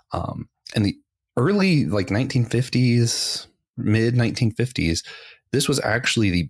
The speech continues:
the biggest, like, held belief among conservative Christians, those, those who are, like, the more conservative, wanting to keep to the Bible, being strictly literal. Most of them believe the gap theory. Today,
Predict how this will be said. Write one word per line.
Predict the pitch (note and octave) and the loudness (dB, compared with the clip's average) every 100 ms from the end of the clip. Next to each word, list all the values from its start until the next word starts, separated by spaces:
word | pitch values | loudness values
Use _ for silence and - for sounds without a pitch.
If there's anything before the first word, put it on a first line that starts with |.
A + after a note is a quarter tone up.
| - | -2
the | A2 F2+ - - | -4 -2 -8 -2
biggest, | A2+ B2 G#2+ - F2 _ - | 0 2 0 0 -4 _ -6
like, | F2 - | -6 -2
held | - B2 A2 F2+ | 0 2 2 0
belief | E2+ G#2 G2 - | 0 2 0 0
among | F2 F2+ | -2 0
conservative | F#2 F2+ - B2+ F3+ A#2+ D2 - | -2 -2 0 2 0 0 -4 -8
Christians, | - - - - | -8 -8 -8 -6
those, | G#2+ F2+ - | -2 -2 -2
those | F#2 G2 | 0 0
who | - G#2 | 2 0
are, | F2+ E2+ | 0 -2
like, | F2 - | -4 -2
the | |
more | E2+ F#2+ | -2 -2
conservative, | - F2 - G#2+ G2+ G2 G2+ | -4 -4 0 0 0 -2 -2
wanting | F2 F2+ F#2+ | 0 0 0
to | |
keep | - F2+ | -2 -4
to | - | -4
the | - | -4
Bible, | F2+ F#2 F#2 | -2 0 0
being | F2 E2+ | 0 0
strictly | - - G#2+ G2+ F#2 | 0 -2 0 2 2
literal. | F2 G#2+ A#2 A#2+ - - - - | 2 2 2 0 -4 -16 -18 -8
Most | G2+ E3 - | -2 -2 0
of | |
them | C#3 | 0
believe | A#2+ F#2+ G#2+ | 2 2 2
the | E2 | 0
gap | E2 E2 | -2 -4
theory. | - - - | -6 -10 -4
Today, | - G2+ C#3 G#3 F2 G2 | -4 0 2 2 0 -2